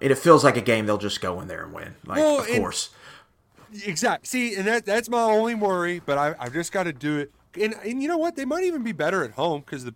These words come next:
Speaker 2: Steelers fans are booing Mitch a week ago. They were chanting Mason Rudolph.
Speaker 1: That's, yeah.
Speaker 2: Which, like, what in, yeah,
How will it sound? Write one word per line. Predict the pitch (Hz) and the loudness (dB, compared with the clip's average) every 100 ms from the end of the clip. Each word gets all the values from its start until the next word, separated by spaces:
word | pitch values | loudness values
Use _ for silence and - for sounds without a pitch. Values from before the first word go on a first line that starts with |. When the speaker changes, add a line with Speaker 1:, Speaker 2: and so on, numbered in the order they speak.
| - | -14
Speaker 2:
Steelers | - 139 175 - | -10 -6 -6 -6
fans | 113 110 | -8 -8
are | 98 | -10
booing | 98 107 120 | -8 -6 -6
Mitch | 95 117 104 - - | -6 -6 -8 -12 -18
a | 98 | -16
week | 92 92 113 | -14 -12 -14
ago. | 104 92 90 98 104 | -14 -16 -16 -16 -14
They | 110 | -12
were | 110 | -12
chanting | - 135 104 | -10 -10 -8
Mason | 101 117 107 | -10 -10 -12
Rudolph. | 92 98 | -12 -4
Speaker 1:
That's, | 113 135 | 0 6
yeah. | 139 110 95 156 - _ _ _ | 8 8 4 -4 -18 _ _ _
Speaker 2:
Which, | 196 190 | -2 2
like, | 240 180 - _ - | 2 2 -4 _ -16
what | 175 190 277 311 - | -6 2 2 2 -6
in, | 190 190 180 101 151 | -4 -2 -4 -14 -18
yeah, | 185 | -12